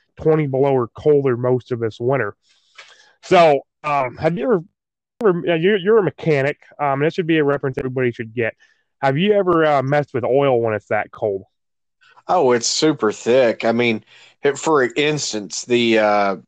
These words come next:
Speaker 2: engines I build the most, I do a lot of Ford small blocks. And unlike Chevrolets and Mopars,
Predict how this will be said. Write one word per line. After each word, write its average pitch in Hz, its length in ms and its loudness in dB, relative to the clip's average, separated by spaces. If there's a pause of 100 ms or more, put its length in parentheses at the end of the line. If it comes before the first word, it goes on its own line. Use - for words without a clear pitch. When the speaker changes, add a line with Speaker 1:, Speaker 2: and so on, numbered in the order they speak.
(400)
Speaker 2:
engines 127 480 -2
I 120 100 2
build 117 280 -2
the 113 60 0
most, 113 380 0
I 120 80 0
do 139 120 2
a - 20 4
lot 113 220 2
of 104 80 -6
Ford 113 300 -2
small 110 300 -2
blocks. 92 560 -6
And 113 240 -4
unlike 123 440 0
Chevrolets 117 760 0
and 104 80 -10
Mopars, 107 540 0